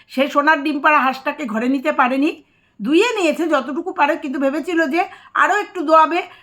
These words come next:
তখন যখন দেখেছে দু-, দু-, সব দিকটা ফেল, ফেলিওর, তখন সে আবার নতুন নাটক করেছে। সে হাত কাটার একটা নাটক করেছে, এগুলোকে ভালোবাসা বলে না।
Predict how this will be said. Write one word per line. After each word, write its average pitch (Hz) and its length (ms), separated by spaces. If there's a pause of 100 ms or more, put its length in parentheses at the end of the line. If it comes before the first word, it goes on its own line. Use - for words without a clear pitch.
(140)
তখন 339 300
যখন 330 280
দেখেছে 320 340
দু-, 226 380
দু-, 233 300
সব 311 340
দিকটা 339 360
ফেল, 302 460 (420)
ফেলিওর, 262 460 (260)
তখন 320 320
সে 285 180
আবার 269 340
নতুন 277 400
নাটক 269 340
করেছে। 302 300
সে 247 220 (200)
হাত 294 300
কাটার 339 240
একটা 302 240
নাটক 240 340
করেছে, 302 260
এগুলোকে 269 460
ভালোবাসা 247 460
বলে 196 200
না। 185 160